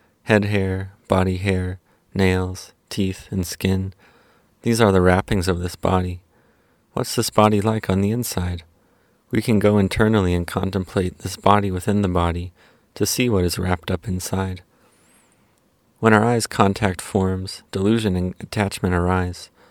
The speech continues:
We perceive beauty and attractiveness, which brings forth desire and aversion. What is the cause of this? The cause is ignorance smothering our hearts so that it doesn't see the truth.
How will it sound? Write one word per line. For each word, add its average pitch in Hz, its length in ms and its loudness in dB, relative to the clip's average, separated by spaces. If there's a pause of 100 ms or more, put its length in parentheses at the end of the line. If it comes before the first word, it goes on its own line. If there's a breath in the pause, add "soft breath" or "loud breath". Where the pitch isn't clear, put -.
(380 soft breath)
We 113 100 0
perceive 110 500 0
beauty 104 360 2
and 90 80 0
attractiveness, 92 960 -4
which 98 220 -4
brings 113 220 2
forth - 280 -2
desire 92 500 2
and 87 140 2
aversion. 92 560 -4 (600 soft breath)
What 117 140 4
is 113 100 -4
the 110 100 4
cause 117 320 -2
of 87 160 -2
this? 87 340 -4 (600 soft breath)
The 104 100 -2
cause 127 320 0
is 92 160 2
ignorance 92 480 -2
smothering 98 540 0
our 85 120 -4
hearts 87 440 -4
so 95 80 -10
that 90 160 0
it 90 120 -6
doesn't 95 300 -2
see - 160 -2
the 87 140 -4
truth. - 460 -6